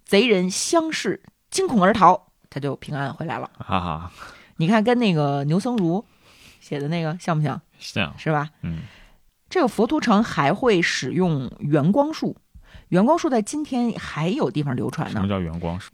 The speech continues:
Speaker 1: 就是找一个小孩儿，让这个小孩儿斋戒七日，然后再取麻油调和胭脂抹在自己的手掌上，然后这手就开始发光，发完光举着手给小孩儿看。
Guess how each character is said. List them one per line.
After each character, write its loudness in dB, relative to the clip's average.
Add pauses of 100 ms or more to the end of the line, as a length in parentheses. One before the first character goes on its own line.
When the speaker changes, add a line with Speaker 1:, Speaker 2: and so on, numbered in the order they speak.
(120)
Speaker 1:
就 -2
是 -2
找 2
一 2
个 -2
小 -2
孩 -10
儿， -2
让 -2
这 0
个 0
小 -4
孩 -4
儿 -2
斋 -2
戒 -4
七 -8
日， -6 (520)
然 8
后 4
再 4
取 -4
麻 2
油 2
调 0
和 -2
胭 -2
脂 -4
抹 -2
在 -4
自 -8
己 -8
的 -6
手 -4
掌 -4
上， -10 (480)
然 -4
后 0
这 -2
手 -6
就 -8
开 -6
始 -2
发 -6
光， -4 (480)
发 4
完 -2
光 2
举 -8
着 -2
手 -4
给 -4
小 -6
孩 -12
儿 -10
看。 -6